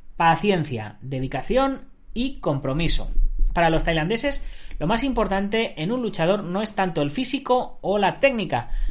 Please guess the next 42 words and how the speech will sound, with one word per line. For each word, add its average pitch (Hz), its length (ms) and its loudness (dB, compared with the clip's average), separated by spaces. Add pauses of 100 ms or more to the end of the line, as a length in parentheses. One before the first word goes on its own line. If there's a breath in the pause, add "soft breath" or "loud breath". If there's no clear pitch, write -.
(100)
sino 165 260 -2
su 165 140 -2
voluntad, 143 680 4
su - 160 -8
nivel 220 260 -2
de 175 100 -2
compromiso 170 520 -6
y 139 60 -6
sacrificio. 165 840 -4 (640 soft breath)
Y, 202 500 2
bueno, 156 360 -2
lo 147 120 -4
mismo 202 300 -2
que 196 160 -6
quieran, 170 680 2
que 156 160 -8
quieren 175 400 -2
en 147 160 -4
el 143 140 -2
ring, 240 280 0
lo 139 160 -2
quieren 156 420 -4
en 170 200 -6
los 139 160 -6
entrenamientos. 123 880 -6 (1000)
Tu 170 140 -4
técnica 214 600 -2
y 151 120 -2
tu 160 160 -6
físico 180 640 -4 (580 soft breath)
pueden 190 280 4
mejorar, 151 540 2
ellos 185 260 0
lo 170 80 0
saben, 151 360 2
pero 214 160 0
hace 226 120 -4
falta 208 240 0
demostrar 160 380 -4
que 135 100 -6
tienes 151 220 -10
constancia 220 680 -8